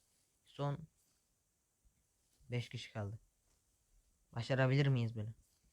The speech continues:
İnşallah başarırız. Umudunuz benimle artık. Tamam mı?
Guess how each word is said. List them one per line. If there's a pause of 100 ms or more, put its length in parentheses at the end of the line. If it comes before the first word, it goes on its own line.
(1000)
İnşallah
başarırız. (1700)
Umudunuz
benimle
artık. (960)
Tamam
mı?